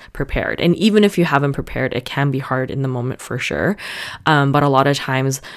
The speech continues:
that's when role playing can be really helpful. If you have a friend and be like, "Hey, can you tell me, like, all these different things?" and I'm gonna re-, react to them as I would, um, in person type of thing. That can be really helpful. But in order to do that,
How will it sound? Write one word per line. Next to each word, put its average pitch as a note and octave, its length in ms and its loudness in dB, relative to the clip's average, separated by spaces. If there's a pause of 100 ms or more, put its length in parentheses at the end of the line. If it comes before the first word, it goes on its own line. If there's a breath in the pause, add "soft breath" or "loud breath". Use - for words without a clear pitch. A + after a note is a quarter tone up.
(140)
that's - 300 0
when C3+ 220 0
role C3 180 4
playing C3+ 320 0
can C3+ 140 -4
be C3+ 100 0
really C3+ 240 -2
helpful. C3+ 440 -4
If - 120 -8
you C#3+ 60 -6
have C3 160 -4
a C3+ 60 -2
friend C3 400 -2
and C3+ 140 -4
be C3+ 140 -2
like, C3+ 200 -2 (280 loud breath)
"Hey, E3 240 2
can C#3+ 140 -2
you C#3+ 100 0
tell C#3 180 0
me, C#3+ 200 2
like, C#3 240 -2 (360 loud breath)
all C#3 140 -2
these C#3 160 0
different C#3 240 -2
things?" C#3 220 0
and C3+ 80 -2
I'm C#3 100 -2
gonna C#3 180 -2
re-, C#3 300 -2
react C#3 340 -4
to C3 80 -4
them C3 220 0
as C3+ 160 -2
I C3+ 100 0
would, C3+ 500 0
um, C3+ 480 -4
in D3 140 0
person C#3 340 -4
type D3+ 200 -6
of E3 80 0
thing. G#3 260 0 (840)
That D3 140 -2
can D#3+ 100 0
be D3+ 100 2
really C#3 200 0
helpful. - 420 -6 (320 loud breath)
But - 140 2
in D#3 100 4
order C#3+ 160 2
to E3+ 140 -6
do D#3 120 2
that, C#3+ 300 2